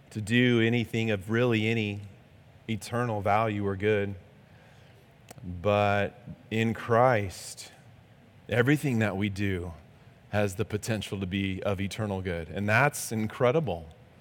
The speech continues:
And so I pray, Lord, that you would help us to, to see, to realize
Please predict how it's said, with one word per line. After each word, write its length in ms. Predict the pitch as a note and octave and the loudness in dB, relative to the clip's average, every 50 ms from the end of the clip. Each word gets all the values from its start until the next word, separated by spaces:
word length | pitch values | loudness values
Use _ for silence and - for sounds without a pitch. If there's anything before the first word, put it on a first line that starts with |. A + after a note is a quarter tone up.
| - - - - - - - - - - - - | -20 -20 -20 -20 -20 -20 -20 -20 -20 -20 -10 -8
And 100 | G2+ G#2+ | -8 -4
so 160 | - C3 B2 | 0 4 4
I 80 | B2 A#2+ | 4 4
pray, 380 | - - D3 D#3 D#3+ D#3+ D3+ | 4 4 2 2 2 2 -2
Lord, 240 | C3 A#2 G#2+ G#2 F#2+ | -2 -2 -2 -2 -2
that 180 | G#2 G2 - - | -2 -4 -4 -4
you 80 | B2 | -2
would 100 | A#2+ G#2+ | 0 2
help 220 | G2+ B2 A#2+ - - | 2 2 2 2 0
us 140 | A#2+ A#2 - - | -6 -8 -8 -8
to, 300 | - A2 G#2 G#2 G#2+ G2+ | -4 -4 -2 -2 -4 -6
to 140 | - - G#2 | -6 -10 -10
see, 560 | - - - - B2+ B2+ A#2+ A2 F#2+ F2 E2+ E2 | -8 -8 -8 -6 -6 -4 -4 -4 -4 -6 -8 -10
to 120 | - A#2 | -8 -6
realize 840 | A2+ G2+ G#2+ A2 A2+ A2 G#2+ G2+ G2 G2 F#2 F#2 F#2 - - - - | -4 -2 0 0 2 2 2 2 2 0 -2 -4 -6 -8 -12 -16 -18